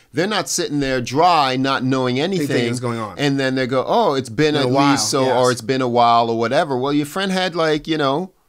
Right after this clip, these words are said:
Speaker 1: a well done twenty ounce.
Speaker 2: Yes. That's
Speaker 1: Okay?
Speaker 2: gonna take a minute.
Speaker 1: It's gonna take a minute. So you let everybody know that it's gonna take a minute instead of, so you wanna curb that hangry a little bit.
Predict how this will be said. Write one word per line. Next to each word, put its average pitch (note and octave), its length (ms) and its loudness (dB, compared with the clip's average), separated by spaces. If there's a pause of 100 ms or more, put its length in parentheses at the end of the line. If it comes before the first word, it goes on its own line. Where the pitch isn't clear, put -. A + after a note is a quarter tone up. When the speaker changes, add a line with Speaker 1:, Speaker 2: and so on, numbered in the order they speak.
(360)
Speaker 1:
a B2 80 0
well C#3 240 2
done C#3+ 800 -2 (340)
twenty F3+ 340 -2
ounce. - 540 -8
Speaker 2:
Yes. B2 480 -6 (460)
That's B2+ 200 -4
Speaker 1:
Okay? D#3+ 40 -2
Speaker 2:
gonna D3+ 140 2
take E3 60 0
a B2+ 40 0
minute. A#2+ 180 -2
Speaker 1:
It's D#3+ 160 0
gonna G3 180 0
take F#3+ 220 -2
a G3 60 -2
minute. F#3+ 360 -2 (160)
So - 160 -4
you G#3 140 -2
let G3+ 180 0
everybody F3+ 440 -4
know A#3 260 0
that D3+ 160 2
it's C3+ 100 -4
gonna B2+ 200 -2
take B2 220 -4
a A#2 40 -2
minute G#2+ 320 -4
instead A#2 400 -6
of, A2 160 -10
so - 140 -6
you B2+ 120 -4
wanna C3 220 -6
curb C3+ 280 -6
that B2 140 -4
hangry D3 380 -4
a A2 60 -2
little G2+ 240 -4
bit. F#2+ 200 -6